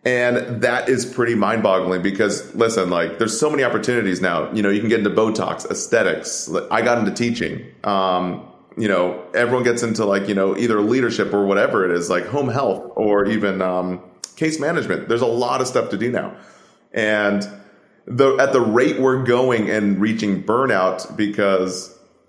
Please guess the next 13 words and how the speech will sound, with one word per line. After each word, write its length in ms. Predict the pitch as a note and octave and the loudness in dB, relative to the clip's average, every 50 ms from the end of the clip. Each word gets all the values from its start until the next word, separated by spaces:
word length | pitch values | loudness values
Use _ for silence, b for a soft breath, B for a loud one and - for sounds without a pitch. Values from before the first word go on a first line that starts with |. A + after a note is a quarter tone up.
| _ _ - | _ _ -2
it's, 260 | A#2+ A2+ A#2 - - - | -2 -2 -4 -6 -4 -2
it 120 | A#2+ A2+ - - | -2 -2 -2 0
feels 260 | C#3 D#3 F3+ F3 D#3 | 0 0 2 2 2
like 400 | D3+ B2 A#2 A#2 G#2 - - - - - - _ _ _ _ _ _ _ - | 2 2 2 0 -2 -6 -10 -14 -18 -20 -20 _ _ _ _ _ _ _ -4
the 160 | A2 A#2 G#2+ | -2 -2 0
hospitals 520 | G#2+ A#2+ B2 B2 B2+ - C#3 B2+ A#2+ A2+ | 0 0 -2 -2 -2 -2 0 0 0 2
aren't 200 | A#2 G#2+ G#2+ G2 | 0 0 0 0
doing 240 | A2+ A2 A2 G#2+ G2 | 0 0 0 0 0
enough. 340 | F#2+ F#2+ F#2+ G#2 G#2+ G#2+ G#2+ | 0 0 2 2 2 2 0
It 80 | G2+ | 0
just, 180 | F#2+ G#2 G2+ - | -2 -2 -2 0
they 140 | G#2 G2+ G2 | 0 0 2
throw 140 | A2+ A#2+ | 4 4